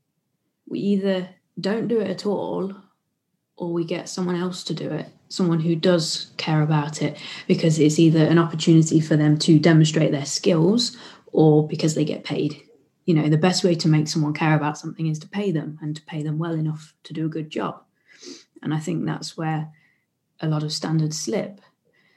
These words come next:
But the biggest lesson here is to know where your own standards are and to keep them high. You know, I encourage everyone to have high standards, because like I've said before, you get what you tolerate. If you've got low standards,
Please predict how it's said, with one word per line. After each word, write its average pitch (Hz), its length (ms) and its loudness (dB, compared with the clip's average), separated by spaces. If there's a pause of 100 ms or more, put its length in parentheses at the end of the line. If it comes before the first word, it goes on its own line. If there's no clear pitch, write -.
(200)
But - 240 -4 (240)
the 175 100 -4
biggest 202 680 0 (420)
lesson 175 480 -4
here 151 260 -8
is 156 300 -6
to 156 560 -4
know 180 380 -2
where 196 220 -2
your 180 280 -2
own 202 220 -2
standards 165 560 -10
are 180 420 -12 (140)
and 170 180 -8
to - 80 -14
keep 262 320 -8
them 180 160 -4
high. 160 480 -12
You 170 160 -8
know, 170 140 -8
I 190 80 -8
encourage 175 480 -6
everyone 208 360 -4
to 160 60 -10
have 160 200 -10
high 165 200 -8
standards, 156 640 -6 (680)
because 165 280 -8
like 165 180 -4
I've 175 80 -12
said 170 160 -6
before, 165 240 -2
you 180 100 2
get 160 220 -6
what 165 140 -6
you 160 60 -10
tolerate. 190 460 -2
If 160 60 -10
you've 180 80 -8
got 185 160 -4
low 175 160 -4
standards, 175 800 -6